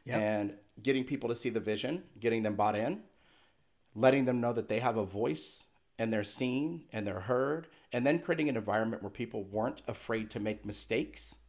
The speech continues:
Speaker 2: The only thing I said, if you're gonna spend some money, you gotta come talk to me <laughs> first. But
Speaker 1: <laughs>
Speaker 2: if you're gonna change a process, change it. Let's try it. Let's see if it works. Let's not stay stagnant. And, um, just had a great run until April of two thousand twenty-one.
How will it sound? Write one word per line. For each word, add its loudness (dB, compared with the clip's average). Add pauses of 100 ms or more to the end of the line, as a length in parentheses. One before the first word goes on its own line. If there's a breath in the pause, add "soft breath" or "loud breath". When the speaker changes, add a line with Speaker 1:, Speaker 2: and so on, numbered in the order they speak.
(340)
Speaker 2:
The 0
only 2
thing 4
I 6
said, 2
if 2
you're 0
gonna 4
spend 0
some 0
money, 4
you -2
gotta 2
come -4
talk -6
to -10
me -10
<laughs> -20
first. -8 (420 loud breath)
But 8 (160)
Speaker 1:
<laughs> -16
Speaker 2:
if 2
you're 4
gonna 6
change 2
a 4
process, 2
change 0
it. -4
Let's 2
try 2
it. -4
Let's -2
see 2
if 2
it 2
works. 0
Let's -4
not 2
stay -4
stagnant. -4 (540 loud breath)
And, 4
um, 0
just -4
had 4
a 0
great -2
run -2 (380 soft breath)
until 0 (340 soft breath)
April 2
of -2
two -6
thousand -2
twenty-one. -2